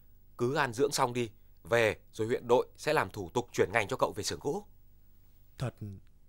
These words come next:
Speaker 2: tôi không biết nói thế nào. Chỉ xin cảm ơn sự quan tâm của các anh. Nhưng
Speaker 1: Không nhưng gì cả, cứ quyết định như thế đi.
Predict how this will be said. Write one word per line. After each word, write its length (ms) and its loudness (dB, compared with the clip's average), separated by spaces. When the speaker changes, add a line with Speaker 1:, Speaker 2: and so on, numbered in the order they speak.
Speaker 2:
tôi 100 2
không 140 -2
biết 120 0
nói 180 0
thế 80 0
nào. 300 -6
Chỉ 120 -2
xin 220 -2
cảm 200 2
ơn 80 2
sự 180 -6
quan 180 -2
tâm 140 0
của 100 -4
các 140 2
anh. 140 -4
Nhưng 420 0
Speaker 1:
Không 200 -6
nhưng 180 -2
gì 120 -4
cả, 400 -2
cứ 100 0
quyết 160 -2
định 200 0
như 80 -8
thế 160 -8
đi. 140 -10